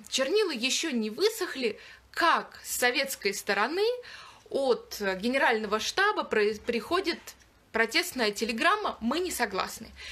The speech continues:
Мы не согласны с тем текстом, который по-, подписан в Реймсе. Мы не согласны с тем, что это подписано в Реймсе.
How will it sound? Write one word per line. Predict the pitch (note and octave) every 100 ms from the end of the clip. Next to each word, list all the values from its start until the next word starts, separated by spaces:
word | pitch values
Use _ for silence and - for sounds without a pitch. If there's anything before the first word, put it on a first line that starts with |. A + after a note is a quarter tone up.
| -
Мы | - F4
не | A4
согласны | F4 C4+ A#3 B3+ A#3+ A#3
с | G#3
тем | - D4+ A#3 F3 - - - - -
текстом, | C#4 B3 - D#4
который | E4 E4 E4
по-, | D#4 D4+ D4 -
подписан | C4+ C4+ C#4+ - C#4
в | B3
Реймсе. | C4+ B3+ A#3+ A#3+ A3 - - -
Мы | C4+ G4
не | F#4+
согласны | - B3 C4 B3+ B3+
с | A#3+
тем, | C#4 A#3+
что | -
это | G#3
подписано | G#3 F#3+ F#3+ B3 A#3+ C4 C#4
в | C#4
Реймсе. | D#4+ F4 F#4+ F#4+